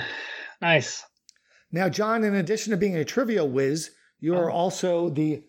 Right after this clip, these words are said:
Speaker 2: curator of, uh, <laughs> footage on YouTube. And, uh, we put together playlists and put them on the Charting the Territories YouTube channel. We've got some playlists for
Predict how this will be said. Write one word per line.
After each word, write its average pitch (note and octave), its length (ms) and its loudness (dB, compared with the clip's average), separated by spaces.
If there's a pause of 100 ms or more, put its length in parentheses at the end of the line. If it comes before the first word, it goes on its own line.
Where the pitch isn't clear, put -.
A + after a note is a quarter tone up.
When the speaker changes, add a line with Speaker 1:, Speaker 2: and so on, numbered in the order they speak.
(140)
Speaker 2:
curator F3+ 840 0 (320)
of, E3 340 0
uh, D3 380 0
<laughs> - 440 -20
footage B3 460 0
on F3+ 200 2
YouTube. D#3+ 640 0 (100)
And, C3 180 -6
uh, A#2+ 260 -2
we D#3 160 2 (160)
put G#3 140 0
together F3 280 2
playlists F#3+ 680 0
and D3 100 0
put F3+ 180 -2
them E3 160 0
on D#3+ 340 2 (280)
the D3+ 120 2
Charting F3+ 400 0
the D#3+ 80 2
Territories E3 680 0
YouTube D3+ 440 0
channel. A#2+ 420 -2 (260)
We've D#3 240 0
got E3+ 360 2
some D3 200 2
playlists G#3+ 840 0
for E3+ 600 0